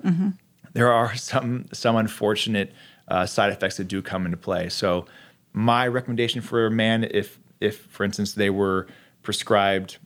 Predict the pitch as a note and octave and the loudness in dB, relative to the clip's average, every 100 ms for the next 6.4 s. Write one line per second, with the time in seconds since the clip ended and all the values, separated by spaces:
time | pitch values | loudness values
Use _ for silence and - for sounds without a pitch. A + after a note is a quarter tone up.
0 | - G#2 G#2+ G2+ - G2+ G#2 G#2 G#2 G#2+ | -10 -4 -2 -2 -4 -2 2 2 2 0
1 | G#2+ G2+ F#2+ F2+ - G2 F#2 F#2 F#2 G2 | 0 0 -2 -4 -6 -4 -2 0 2 2
2 | B2 C3 D#3 - - C#3+ D#3+ D3+ C#3 C3+ | 0 -2 -4 -10 -2 2 0 -2 -6 -6
3 | A2 B2 - C3+ B2+ A#2+ - G#2+ A#2 A2 | -4 -4 -2 -4 -4 -10 -6 -4 0 2
4 | C3 B2+ A#2+ - - - A2+ - G2+ G#2+ | 2 0 -2 -8 -4 2 2 2 -2 0
5 | A#2+ A2 F#2+ F2+ - - G#2 G2+ G2 F#2 | 0 0 -2 -4 -4 -4 0 2 2 0
6 | F2 F2+ F#2 F2 | 0 0 0 -4